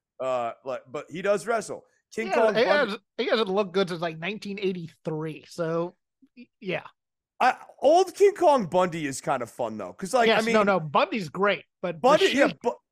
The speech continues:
Speaker 1: yeah, Bundy's still good, y-, yeah, even, even, 'cause he's also, he's younger than you think.
Speaker 2: Wait, is Bundy on this show?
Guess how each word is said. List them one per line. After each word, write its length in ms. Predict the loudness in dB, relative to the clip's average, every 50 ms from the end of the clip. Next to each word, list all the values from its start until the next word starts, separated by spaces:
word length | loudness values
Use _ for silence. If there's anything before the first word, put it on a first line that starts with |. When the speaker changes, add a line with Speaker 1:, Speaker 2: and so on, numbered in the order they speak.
| _ _ -2
Speaker 1:
yeah, 220 | 0 2 2 0
Bundy's 420 | 0 0 2 2 2 0 -2 -6
still 360 | -6 -8 -4 0 2 2 2 0
good, 340 | -2 -2 -2 -2 -2 -2 -4
y-, 120 | -6 -4 -2
yeah, 140 | -2 -2 -2
even, 360 | -2 -4 -6 -4 -4 -6 -6 -8
even, 400 | -8 -10 -8 -8 -8 -8 -8 -8
'cause 160 | -10 -8 -8
he's 140 | -8 -8 -6
also, 680 | -2 2 2 2 2 0 0 2 2 4 2 2 -2 -6 _ _ _ _ _ _ _
he's 400 | -6 -4 -2 -2 -2 -4 -4 0
younger 320 | 2 2 2 2 0 -2
than 180 | -2 -2 -4 -6
you 140 | -6 -6 -8
think. 600 | -10 -8 -4 -2 -2 -2 -4 -6 -14 _ -10 _
Speaker 2:
Wait, 160 | -2 0 0
is 140 | 0 -2 -4
Bundy 380 | -4 0 0 2 2 2 2 2 4
on 120 | 2 2 2
this 140 | 2 0 0
show? 380 | 0 0 0 2 4 2 2